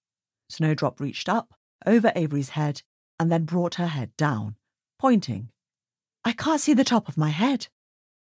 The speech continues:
"Nope," Snowdrop said, deadpan. "No such things as phones or mirrors." "I don't have a mirror, and we'll see about the phone," Avery said.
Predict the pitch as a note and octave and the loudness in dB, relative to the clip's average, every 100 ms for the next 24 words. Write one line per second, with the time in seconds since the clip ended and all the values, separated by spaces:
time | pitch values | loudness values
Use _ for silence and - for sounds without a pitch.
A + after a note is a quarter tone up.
0 | _ C3 D3 C3+ - - _ _ _ _ | _ -2 2 2 -2 -20 _ _ _ _
1 | - - D3 A#2+ A2+ - - G#2+ - _ | -12 -4 -2 0 -2 -4 -6 -8 -8 _
2 | _ C3+ B2 - G2+ E2+ A2 _ _ _ | _ -2 -2 -4 -6 -6 -10 _ _ _
3 | _ _ F3 G3+ G#3+ F#3+ G#3 G3+ G3+ F#3+ | _ _ 0 2 0 0 2 4 4 2
4 | F#3 - F#3 F#3 F3+ F3 F#3+ D3+ E3 - | 0 2 4 4 2 2 4 4 0 -4
5 | - _ _ _ _ _ _ A#3+ B3+ C#4+ | -12 _ _ _ _ _ _ -2 4 2
6 | G#3 A3 F3+ D#3 C#3 A#2 - _ _ _ | 4 4 6 6 2 0 -6 _ _ _
7 | G#3+ G#3+ G#3 G#3 A3+ G3 D3 B2+ A#2+ - | 4 6 6 4 4 4 2 -2 -6 -2
8 | C3 G2+ G#2 - _ _ _ - C3 A2+ | 0 0 -6 -14 _ _ _ -2 -2 0
9 | A2+ - - A#2 | -6 -6 -6 -8